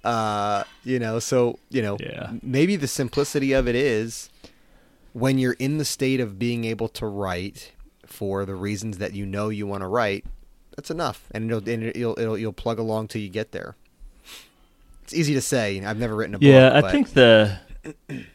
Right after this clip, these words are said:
Speaker 2: no, no, I think the, to complete the insecurity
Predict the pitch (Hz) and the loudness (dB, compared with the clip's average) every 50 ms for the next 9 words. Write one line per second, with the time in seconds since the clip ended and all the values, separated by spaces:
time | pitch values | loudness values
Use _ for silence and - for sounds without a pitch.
0 | _ _ _ _ _ _ _ - _ _ _ _ _ _ _ _ _ _ - 185 | _ _ _ _ _ _ _ -20 _ _ _ _ _ _ _ _ _ _ 0 4
1 | 185 175 165 160 156 151 147 143 147 139 139 135 139 147 - 202 196 180 160 - | 6 8 8 8 8 6 6 4 6 6 8 8 8 8 8 6 4 4 2 4
2 | - 135 127 123 117 117 113 113 107 110 - - - 123 - - 113 110 - - | 6 8 8 10 10 8 8 6 4 0 -4 -4 -4 -4 -2 -2 -4 -2 0 0
3 | 127 120 - - 113 110 110 104 - - 107 - - 117 113 113 110 110 107 107 | 0 2 2 2 2 2 2 0 -4 -8 -10 -6 -2 0 2 2 2 2 2 2
4 | 107 104 104 98 - | 0 0 -2 -4 -10